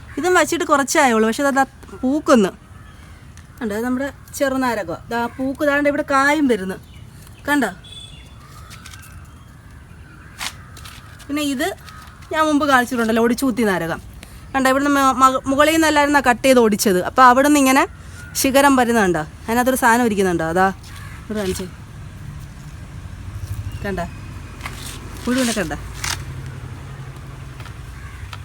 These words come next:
പുഴു കിടക്കുന്നുണ്ട്. ഈ ഒരു പുഴുവാ കയറി നാരകത്തിൻ്റെ ഇല മൊത്തം തിന്ന് നശിപ്പിക്കുന്നത്.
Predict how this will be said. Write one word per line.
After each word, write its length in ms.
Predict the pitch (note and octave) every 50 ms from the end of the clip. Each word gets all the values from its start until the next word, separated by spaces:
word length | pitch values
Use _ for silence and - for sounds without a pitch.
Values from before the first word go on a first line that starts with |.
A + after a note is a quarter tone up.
| - - - - - - - - - - - - - - -
പുഴു 120 | - B3+ B3
കിടക്കുന്നുണ്ട്. 460 | B3 A#3 G#3+ G3+ G3 F#3+ F3+ E3+ F3 - - - - - - - - - - - - - - - - - - - - - - - - - - - - B3 C4+
ഈ 40 | D4 D4+ C#4 A#3+ - - B3+ C4
ഒരു 80 | C4 B3
പുഴുവാ 300 | B3+ C4 C4 C4 C4+ C4+ C4 A#3
കയറി 240 | B3 A#3+ B3 C4 C4+ - - - A#3+
നാരകത്തിൻ്റെ 420 | A#3 A#3+ A#3+ B3+ C4 A3+ B3+ B3+ A#3+
ഇല 60 | A#3+ B3+ B3+
മൊത്തം 240 | A#3+ A3+ - B3+ B3 A3 A#3+
തിന്ന് 220 | A#3 A#3 A#3+ B3 B3+ -
നശിപ്പിക്കുന്നത്. 560 | A#3 G#3 - - - G3+ G3 F#3 F#3 F3+ E3